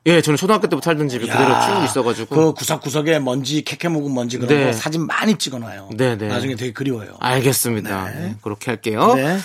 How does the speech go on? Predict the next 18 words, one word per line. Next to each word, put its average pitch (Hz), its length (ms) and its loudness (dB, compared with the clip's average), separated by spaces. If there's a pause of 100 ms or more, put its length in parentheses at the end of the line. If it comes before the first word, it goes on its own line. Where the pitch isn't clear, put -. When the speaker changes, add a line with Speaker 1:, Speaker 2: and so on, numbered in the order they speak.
Speaker 1:
자, 165 160 0
노래 214 180 8
듣도록 214 240 4
하겠습니다. 170 600 4 (100)
외롭지 240 460 6
않아님께서 160 720 2
또 127 340 0 (540)
장기하와 180 480 4
얼굴들의 151 500 6
그건 233 280 6
네 180 80 6
생각이고 131 680 4 (140)
그리고 120 360 0
크라잉넛의 185 680 4
명동콜링까지 151 960 4
신청해 165 600 -2
주셨습니다. 113 720 -6
예. 107 120 -10